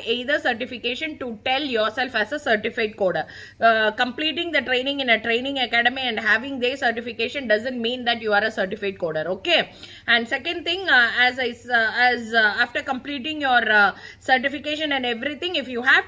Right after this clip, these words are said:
time, spend one year of time and gain experience, so that when you come for an interview, no, it will be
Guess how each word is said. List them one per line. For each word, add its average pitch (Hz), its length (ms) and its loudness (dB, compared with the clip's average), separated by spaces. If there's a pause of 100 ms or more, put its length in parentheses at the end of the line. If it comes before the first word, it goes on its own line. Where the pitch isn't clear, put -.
time, 285 320 2 (300)
spend 359 500 0
one 285 240 4
year 285 220 0
of 269 240 -2
time 254 400 4
and 214 240 -2
gain 302 260 0
experience, 240 680 -6
so 240 160 -6
that 262 320 0
when 233 200 -2
you 226 180 -4
come 302 340 0
for 330 160 -2
an 240 160 -2
interview, 262 500 -4
no, 208 240 -4 (300)
it 262 120 -4
will 285 140 -2
be 339 160 2